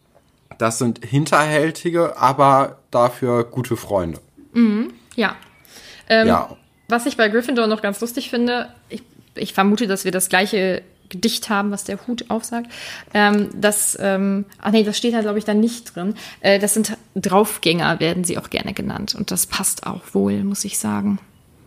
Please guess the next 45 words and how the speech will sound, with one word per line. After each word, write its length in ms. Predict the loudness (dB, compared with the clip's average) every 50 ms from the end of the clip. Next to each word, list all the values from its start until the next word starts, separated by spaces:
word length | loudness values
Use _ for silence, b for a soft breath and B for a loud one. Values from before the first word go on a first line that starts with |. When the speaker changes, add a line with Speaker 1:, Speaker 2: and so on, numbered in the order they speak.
| B B B B B B B B
Speaker 1:
Ja, 60 | -8
ich 140 | -6 -6 -6
muss 240 | -6 -6 -6 -4 0
sagen, 500 | 2 4 4 4 2 0 -4 -4 -4 -6 -6
dass 200 | -8 -8 -8 -8
ich 180 | -8 -8 -8 -8
dieses, 420 | -8 -8 -6 -6 -8 -8 -10 -12 -10
äh, 380 | -8 -8 -8 -8 -8 -10 -12 -14 -14
dieses 420 | -12 -12 -12 -12 -12 -12 -12 -14 -16 -18 -8 -4
Hutlied 960 | -4 -4 -4 -4 -8 -14 -16 -16 _ -8 -6 -4 -4 -2 -2 -2 -2 -4 -4
ist 260 | -8 -10 -10 -8 -8
es 180 | -8 -8 -6 -4
dann 240 | -2 -2 -2 -2 -2
ja, 260 | -2 -2 -2 0 4
Speaker 2:
Mhm. 160 | 4 6 6
Speaker 1:
ne? 240 | 6 4 2 0 -4 -8 -12 b b b b b b b b b b b b b b b -12
Das 140 | -10 -10 -8
fand 220 | -4 -2 -2 -2
ich 140 | -2 -4 -2
ganz, 340 | 0 0 0 0 -2 -4 -2
ganz 260 | 0 0 0 -2 -4
unangenehm. 720 | -4 -2 0 0 0 0 -2 -2 -2 -2 -2 -2 -4 -2 0
Wenn 120 | 2 4 4
ich 80 | 6
Speaker 2:
Mhm. 60 | 4 4
Speaker 1:
mir, 120 | 4 2 -2
also, 420 | -8 -6 -2 -2 -2 -2 -2 -6 -12 _ _ _ _ _ -20 -20 _ _ -16 -12 -10
ich, 180 | -10 -8 -8 -8
ich 160 | -6 -4 -4
hab 120 | -2 0 2
auch 120 | 0 0
keine 260 | 2 2 2 4 4
Lust, 260 | 4 2 0 -2 0
wenn 140 | 0 2 2
das 180 | 2 0 -2 -4
im 160 | -8 -10 -10
Film 360 | -4 0 2 4 4 4 4
dann 260 | 2 2 0 0 -2 -6 -6 0
auch 260 | 2 4 4 4 2
da 200 | 0 0 0 2 2
ist, 240 | 0 -2 -2 -2 -4
dass 140 | -6 -2
da 120 | 0 0 0
gesungen 540 | 0 0 0 2 2 2 4 2 2 -2 -2
wird. 260 | -4 -4 -4 -6